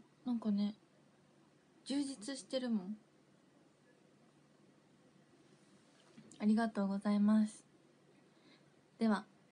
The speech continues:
今日はお便りとなぞなぞがたくさん届いてるので、それをいっぱい紹介したいと思います。では、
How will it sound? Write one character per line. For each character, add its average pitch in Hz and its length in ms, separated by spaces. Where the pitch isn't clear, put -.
今 254 200
日 - 20
は 196 180
お 220 80
便 240 280
り 202 120
と 202 180
な 196 160
ぞ 202 80
な 202 140
ぞ 196 100
が 208 80
た 214 140
く 214 80
さ 240 240
ん 226 80
届 226 260
い - 20
て - 120
る 202 100
の 190 140
で、 226 160
そ - 80
れ 185 80
を 180 60
い 190 40
っ 202 40
ぱ 240 120
い 233 180
紹 240 180
介 254 200
し 262 80
た 285 80
い 269 80
と 254 100
思 247 160
い 254 40
ま 277 200
す。 - 160
で 220 100
は、 202 140